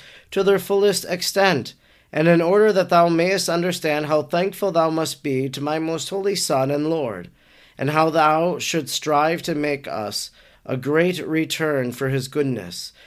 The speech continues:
as if he had come from heaven to redeem thee alone,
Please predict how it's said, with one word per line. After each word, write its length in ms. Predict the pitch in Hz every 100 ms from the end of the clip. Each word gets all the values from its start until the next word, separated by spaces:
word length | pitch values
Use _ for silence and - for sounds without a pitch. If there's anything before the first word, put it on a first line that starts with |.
| - -
as 240 | 156 139
if 380 | 170 196 - -
he 160 | - 160
had 220 | 156 135
come 240 | 175 185
from 160 | 185 175
heaven 340 | 165 147 135 135
to 120 | 147
redeem 480 | 147 135 165 170 147
thee 140 | 170
alone, 560 | 190 180 180 117 92